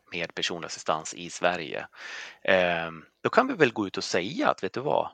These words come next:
det här är okej, så här kan du göra för att ta dig hit, så hjälper vi dig. Men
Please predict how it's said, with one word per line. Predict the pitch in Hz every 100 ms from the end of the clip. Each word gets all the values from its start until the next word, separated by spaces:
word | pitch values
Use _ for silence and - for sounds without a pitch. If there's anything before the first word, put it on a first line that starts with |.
| -
det | 113
här | 120 117
är |
okej, | 107 - 98 80 -
så | - 110
här | 120
kan | 101
du | 90
göra | 92 98 95
för | -
att | -
ta | 107
dig | 151
hit, | 233 - -
så | 123
hjälper | 135 196 - -
vi | -
dig. | - - - _ _ _ _ _ _ _ - - - - 117
Men | 127 131